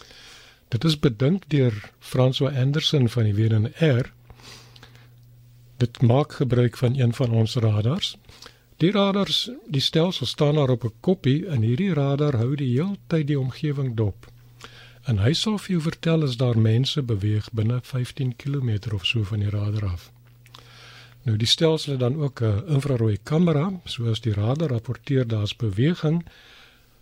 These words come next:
dan kyk hulle met die kamera, wat is dit wat beweeg? En as dit mense is met gewere en sulke goed,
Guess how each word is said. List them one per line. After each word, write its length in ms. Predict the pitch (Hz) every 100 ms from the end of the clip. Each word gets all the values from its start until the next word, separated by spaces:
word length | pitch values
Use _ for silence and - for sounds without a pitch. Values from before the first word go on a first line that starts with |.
| -
dan 240 | 117 101 -
kyk 260 | 160 160 147
hulle 180 | 131
met 120 | 120 107
die 100 | 101
kamera, 500 | 143 139 123 113 98 85
wat 240 | 117 -
is 100 | 190
dit 200 | 127 107
wat 200 | 107 98
beweeg? 600 | 110 98 107 135 - - - - - - -
En 140 | 131 110
as 140 | 104
dit 440 | 107 - - - 107
mense 460 | 104 120 127 143
is 300 | 135 123 110
met 180 | 113 110
gewere 480 | - 104 110 131 147
en 160 | 110
sulke 320 | 113 180 208 196
goed, 340 | 127 113